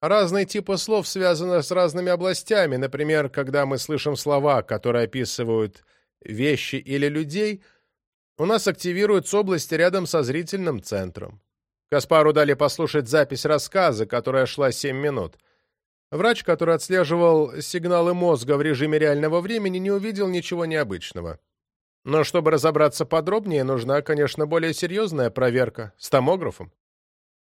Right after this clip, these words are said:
«Может, в следующий раз стоит прокрутить ему какую-нибудь мелодию?» как бы вскользь заметил Олунд. «Хорошая мысль», подумал Луви.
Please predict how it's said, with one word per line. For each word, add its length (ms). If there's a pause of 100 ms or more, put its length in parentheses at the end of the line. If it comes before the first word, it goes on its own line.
(460)
«Может, 380
в 40
следующий 340
раз 320 (400)
стоит 300
прокрутить 500
ему 160
какую-нибудь 560
мелодию?» 560 (720)
как 160
бы 100
вскользь 460 (160)
заметил 520
Олунд. 360 (840)
«Хорошая 380
мысль», 360 (360)
подумал 400
Луви. 340